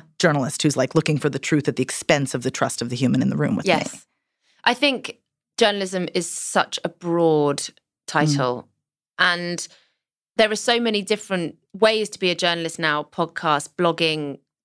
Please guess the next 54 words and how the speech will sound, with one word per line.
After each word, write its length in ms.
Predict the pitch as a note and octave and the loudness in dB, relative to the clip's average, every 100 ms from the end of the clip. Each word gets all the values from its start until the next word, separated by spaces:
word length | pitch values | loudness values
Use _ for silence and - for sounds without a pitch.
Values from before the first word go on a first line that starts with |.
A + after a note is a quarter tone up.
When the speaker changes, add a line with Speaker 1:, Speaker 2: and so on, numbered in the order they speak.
| - | -10
Speaker 2:
Twitter. 480 | - - - A3+ A2+ | -6 -6 2 2 2
If 100 | - | -2
you're 80 | A3 | -2
reporting 440 | B3 G3 C4 A3 | 4 6 6 8
Speaker 1:
Mm-hmm. 60 | B3 | 6
Speaker 2:
on 60 | A#3 | 4
stuff 240 | - A3+ | 0 -2
that's 140 | - | -2
going 240 | - A3 G#3+ | 0 2 4
on, 140 | C4 | 2
if 80 | B3 | 2
you're 80 | G#3 | -4
commenting, 480 | - C4 C4 A3+ F3 | -2 0 0 0 2
we're 140 | G3 | 4
all 120 | C#4 | 4
kind 440 | D4 - A3+ C#4 G#3+ | 0 -6 0 4 4
of 80 | D#3+ | 4
journalists 580 | G#3 A3+ E3 C3+ - | 2 2 0 -2 -2
now. 320 | D#3 C3+ E2+ A2+ | 0 2 2 0
It's, 200 | G#2+ - | 0 0
it's, 360 | F3 - - | -2 -4 -4
it's 160 | A#3+ A#3 | -4 -2
just, 300 | - C#4 - - - _ - | -2 -2 -8 -18 -20 _ -4
it's 140 | G#3+ | -2
got 240 | - C4+ F#3 | 2 2 4
very 180 | A3+ | 2
broad. 280 | G#3 A3 G#3 | 2 2 2
So 120 | F#3+ A3+ | 2 2
I 60 | |
use 320 | A#3+ G#3+ A3+ | 2 0 -2
it 120 | G3 - | -2 0
very 160 | E3 | -2
broadly. 280 | D#3 D#3+ D#3 | 0 0 4
I 40 | E3+ | 4
used 180 | D#3 | 4
to 60 | D3 | 2
Speaker 1:
Mm. 40 | |
Speaker 2:
make 100 | D3+ - | 2 0
these 80 | |
T 140 | - G#3 | -4 -4
V 120 | G3+ | -2
shows 280 | - E3 D#3 | 0 0 2
where 100 | D#3+ | 2
I 60 | |
would 140 | D#3 D#3 - - - | 2 -2 -16 -20 -6
kind 100 | F#3+ | -4
of 60 | F3+ | 0
go 180 | F3+ F3+ | 2 2
into 340 | F3+ - F3 | 0 0 4
a, 200 | D#3 D3+ _ _ _ - | 4 2 _ _ _ 0
into 220 | G3 F#3 | 2 2
a 40 | |
situation 520 | E3+ - F#3 E3+ D#3+ E3 | 2 0 2 2 2 0
like 260 | C#3+ - | 0 -2